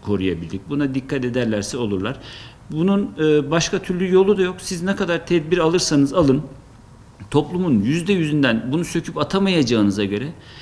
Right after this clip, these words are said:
en ufak bir yerde de kalsa zaten oradan çok ciddi manada bir yayılım hızı, e, gösteriyor. Ama şu var,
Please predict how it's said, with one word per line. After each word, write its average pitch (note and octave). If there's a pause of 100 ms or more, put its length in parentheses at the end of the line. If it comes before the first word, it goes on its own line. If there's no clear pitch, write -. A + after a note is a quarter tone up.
(320)
en A#3+
ufak F3+
bir G3
yerde C3+
de G2+
kalsa C3
zaten F3+
oradan D#3
çok C#3
ciddi D#3+
manada C#3
bir C#3+
yayılım C#3
hızı, G2+ (140)
e, G2
gösteriyor. G2 (520)
Ama D#3+
şu -
var, A#2+